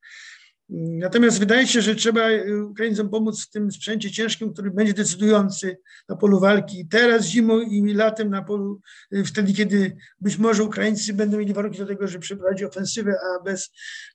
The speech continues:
bez ciężkiego sprzętu czołgowego, w tym przypadku dobrych czołgów, dobrej klasy czołgów, takich możliwości mieć nie będą. W związku z tym uważam, że nie ma takiej decyzji, ja o tym przynajmniej nic nie wiem,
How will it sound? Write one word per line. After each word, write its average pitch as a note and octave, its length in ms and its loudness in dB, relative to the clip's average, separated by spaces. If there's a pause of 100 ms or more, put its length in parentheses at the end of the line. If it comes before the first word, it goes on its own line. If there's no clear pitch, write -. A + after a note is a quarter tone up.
bez F#3+ 260 2
ciężkiego G#3 440 2
sprzętu G#3 560 0
czołgowego, G#3 520 4
w - 40 -4
tym G#3+ 120 -4
przypadku F#3+ 340 -8
dobrych G#3+ 440 6
czołgów, G3+ 540 2
dobrej G3 280 -2
klasy G#3 380 0
czołgów, F#3 380 -8 (440)
takich G#3 280 4
możliwości F#3+ 440 6
mieć G3 180 2
nie G3 80 2
będą. G#3+ 260 6
W G#3 40 6
związku G3+ 260 0
z - 100 -14
tym G#3 260 0 (480)
uważam, G#3 320 4
że G3 320 0 (160)
nie A3 140 2
ma B3+ 100 0
takiej G#3+ 220 -4
decyzji, G#3+ 340 -4
ja A3 80 2
o G#3+ 40 -2
tym G#3+ 120 -6
przynajmniej G#3+ 260 -4
nic G3+ 160 -8
nie G#3+ 140 -2
wiem, G#3 240 -4